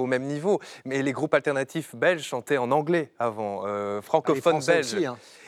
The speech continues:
Speaker 1: Et aujourd'hui, on est de plus en plus à un retour à la chanson, euh, à la chanson en français, assumée, euh, revendiquée, euh, mais sans, euh, véritable charge politique ou sociale. C'est quelque chose de très filigrané comme ça, euh.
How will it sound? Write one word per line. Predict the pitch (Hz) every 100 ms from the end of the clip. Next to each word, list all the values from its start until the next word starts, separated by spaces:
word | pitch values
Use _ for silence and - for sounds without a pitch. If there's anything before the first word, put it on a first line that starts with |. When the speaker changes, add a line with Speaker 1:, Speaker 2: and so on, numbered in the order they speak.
| -
Speaker 1:
Et | 139
aujourd'hui, | 135 139 147 196
on | 165
est |
de | 139 123
plus | - 220 175
en | 160
plus | - 175 196
à | 143
un | 131
retour | 131 123 180
à | 151
la | 123
chanson, | - 131 - 151 131
euh, | 113
à | 113
la | 113
chanson | 117 123 - 151
en | 147 147
français, | - 135 - 180 190
assumée, | 147 151 - 139 135 147 185 - - -
euh, | 120
revendiquée, | 113 110 156 147 147 135 - 165 196 233 - - - -
euh, | 127 123 123
mais | 131 143
sans, | - 185 185 185 160
euh, | 143 139 131
véritable | 135 143 156 147
charge | 135 156 -
politique | 156 147 - - 165 135
ou |
sociale. | - 139 - 160 143
C'est | 117 113
quelque | 131
chose | 143
de | -
très | -
filigrané | 127 139 123 127 143
comme | 117 107
ça, | - 104
euh. | 95